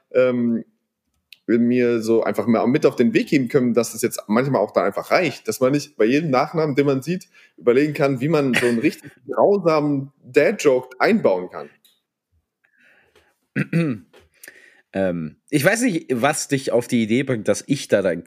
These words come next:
Speaker 2: äh, Korrektiv bin, weil ich hab das
Speaker 1: Ich
Speaker 2: Gefühl, ich befeuer dich ja nur noch
Speaker 1: <laughs> Nein,
Speaker 2: mehr.
Speaker 1: nein, nein, aber du befeuerst
Speaker 2: Weil
Speaker 1: das ironisch.
Speaker 2: was du möchtest.
Speaker 1: Du befeuerst das ironisch,
Speaker 2: Na,
Speaker 1: weil
Speaker 2: das
Speaker 1: du findest es eigentlich ganz schlimm, aber findest das irgendwie auch, hast so eine Freude an
Speaker 2: Ja.
Speaker 1: diesem, an, an diesem Ekel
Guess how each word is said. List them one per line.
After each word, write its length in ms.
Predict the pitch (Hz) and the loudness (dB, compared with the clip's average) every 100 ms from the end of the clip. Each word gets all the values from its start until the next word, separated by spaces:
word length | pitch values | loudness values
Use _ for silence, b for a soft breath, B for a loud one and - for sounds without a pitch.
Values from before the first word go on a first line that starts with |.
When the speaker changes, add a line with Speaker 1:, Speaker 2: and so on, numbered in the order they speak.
| _ | _
Speaker 2:
äh, 180 | - 92 | -4 -4
Korrektiv 640 | - 92 82 - 110 - | -4 -10 -10 -8 -8 -8
bin, 300 | - 58 67 - | -10 -8 -10 -4
weil 180 | 92 110 | -2 0
ich 80 | |
hab 160 | 139 - | -2 -4
das 140 | 113 - | -6 -4
Speaker 1:
Ich 60 | |
Speaker 2:
Gefühl, 380 | 120 - 123 113 | -6 -2 -2 -2
ich 140 | 101 - | -4 -8
befeuer 500 | 113 - 151 127 90 | -8 -2 0 0 -2
dich 200 | 90 - | -4 -4
ja 100 | 87 | -2
nur 280 | 92 98 92 | -2 -2 2
noch 140 | - | 2
Speaker 1:
<laughs> 160 | 90 - | 2 0
Nein, 80 | |
Speaker 2:
mehr. 200 | - - - | 2 2 2
Speaker 1:
nein, 120 | - | 0
nein, 80 | 339 B | -2 B
aber 240 | 349 180 185 | 2 2 2
du 240 | 247 330 | 4 4
befeuerst 380 | 208 160 190 202 | 2 4 4 4
Speaker 2:
Weil 60 | 180 | 2
Speaker 1:
das 80 | 170 | 0
ironisch. 520 | 165 160 214 151 104 | 2 4 4 2 0
Speaker 2:
was 80 | 254 | 0
du 60 | |
möchtest. 280 | 233 233 - | 0 0 2
Speaker 1:
Du 60 | 247 | 2
befeuerst 440 | 226 247 262 240 | 6 6 6 4
das 100 | 220 | 2
ironisch, 360 | 220 214 208 190 | 2 4 4 4
Speaker 2:
Na, 40 | |
Speaker 1:
weil 80 | 175 | 4
Speaker 2:
das 100 | 185 | 6
Speaker 1:
du 60 | 269 | 4
findest 160 | 220 165 | 4 0
es 140 | 151 | 2
eigentlich 260 | 185 240 - | 2 2 2
ganz 300 | 185 226 - | 2 2 0
schlimm, 400 | 185 190 320 349 B B B | 4 4 2 -8 B B B
aber 220 | 151 165 170 | 0 2 2
findest 260 | 220 247 | 0 2
das 140 | 202 196 | 2 4
irgendwie 320 | 233 190 202 | 2 2 2
auch, 320 | 165 160 - - _ _ _ - | 2 0 -4 -20 _ _ _ -4
hast 240 | 139 180 - | 0 2 4
so 80 | |
eine 220 | 185 247 - | 4 4 2
Freude 460 | 147 180 247 220 | 4 4 4 4
an 100 | 185 | 4
Speaker 2:
Ja. 40 | 190 | 2
Speaker 1:
diesem, 340 | 185 170 147 - | 0 -2 -2 2
an, 120 | - 302 | 2 4
an 160 | 175 | 2
diesem 220 | 196 185 160 | 2 2 2
Ekel 580 | 208 233 175 175 - | 2 4 2 2 -2